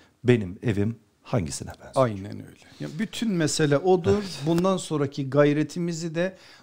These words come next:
Speaker 2: bu uğurda çoğaltmak durumundayız.
Speaker 1: Evet hocam. Bitti mi hocam? Kanal bizim hocam. İstiyorsanız devam
Speaker 2: Erkam
Speaker 1: edelim.
Speaker 2: bin Ebil Erkam için birkaç cümle
Speaker 1: Lütfen
Speaker 2: söyleyelim.
Speaker 1: hocam.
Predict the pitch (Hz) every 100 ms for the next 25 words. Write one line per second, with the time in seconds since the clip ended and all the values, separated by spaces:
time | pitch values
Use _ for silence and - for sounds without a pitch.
0 | _ 135 202 214 185 - - 139 143 147
1 | 139 156 - 135 123 120 135 123 - 113
2 | 101 98 95 - - - 73 - - 101
3 | - _ - - - 139 139 120 - _
4 | _ _ _ - - 117 131 127 151 180
5 | 196 190 123 - 143 135 151 160 185 135
6 | 254 262 226 196 180 180 180 180 202 180
7 | 160 170 151 147 - 135 - 127 120 117
8 | - 107 95 107 90 78 78